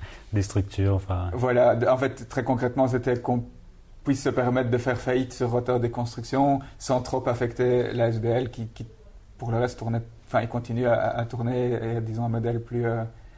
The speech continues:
Speaker 2: enfin, moins aventureux que, que Rotor D C,
Speaker 1: Hmm.
Speaker 2: plus stable d'une certaine façon.
Speaker 1: Mais moi, ce qui m'a, tu, tu as commencé par dire que, que vous avez commencé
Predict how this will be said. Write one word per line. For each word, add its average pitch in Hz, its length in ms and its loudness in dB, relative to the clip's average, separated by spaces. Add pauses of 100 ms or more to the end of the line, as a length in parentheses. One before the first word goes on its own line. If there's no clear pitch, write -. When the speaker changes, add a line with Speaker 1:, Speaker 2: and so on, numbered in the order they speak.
(120)
Speaker 2:
enfin, 110 160 2
moins 120 180 6
aventureux 117 520 2
que, 117 200 -2
que - 160 -10
Rotor 117 320 -4
D 113 140 -4
C, 123 260 -4 (180)
Speaker 1:
Hmm. 101 180 0 (340)
Speaker 2:
plus 117 100 -10
stable 113 360 -2
d'une 117 120 -8
certaine 120 260 -10
façon. 117 280 -8 (680)
Speaker 1:
Mais 113 140 2
moi, 123 180 4
ce - 80 -4
qui 131 80 2
m'a, 101 400 6 (260)
tu, - 120 -16
tu - 160 0
as 117 40 6
commencé 110 380 2
par 98 220 2
dire 110 240 0
que, 98 280 2 (560)
que 101 100 0
vous 98 180 4
avez 98 180 4
commencé 120 680 2